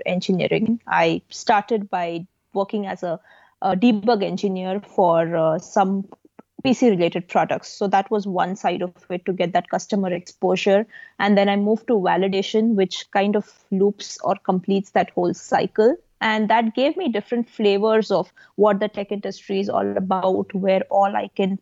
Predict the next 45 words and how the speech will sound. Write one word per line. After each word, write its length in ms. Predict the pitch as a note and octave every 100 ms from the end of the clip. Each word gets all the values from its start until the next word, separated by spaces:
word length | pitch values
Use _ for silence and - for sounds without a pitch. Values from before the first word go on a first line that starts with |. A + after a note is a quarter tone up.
| _
put 180 | B3 A#3
my 280 | G#3+ G3
degree 400 | F#3+ A3 G3 A3 A3+
to 260 | A#3+ B3+ - _ -
and, 400 | - G3 F#3+ F#3+
uh, 200 | F#3+ F#3+
get 240 | F#3 A#3 A#3+
to 100 | C4
know, 140 | G#3+
like, 260 | F#3 E3+ E3
what 140 | F3 F3+
I 100 | F3+
really 280 | F3 F3+
like 320 | E3+ E3+ F3+ -
doing. 240 | G#2+ -
So 220 | - F#3+
that 260 | F#3 F#3+ - -
early 260 | A3+ B3+
on, 300 | A3+ F#3 G#3+ -
that 180 | G#3 G#3
would 140 | A3+
also 200 | G#3 A3
be 120 | G#3
my 120 | G#3
advice, 400 | - F#3 F#3 F#3
like, 140 | F#3+ F3+
early 280 | F#3+ G3 G3+
on, 160 | G3 G3+
explore 480 | - - G3 G3 G3
as 140 | F#3
much 160 | F#3 -
as 160 | F#3
you 100 | G3 -
can 340 | - F3+ F#3 C4 _ - -
so 120 | A#3
you 240 | G#3 G#3+
know 240 | G3+ G#3 G3
where 160 | F3+
you 180 | F3+ F3+
fit 520 | - - G#3 - - -
in 160 | A3+ A3+
the 80 |
culture. 480 | A3+ A3+ A3 B3 C4+
And 240 | - G3 F#3
then 380 | G3 G3 F#3+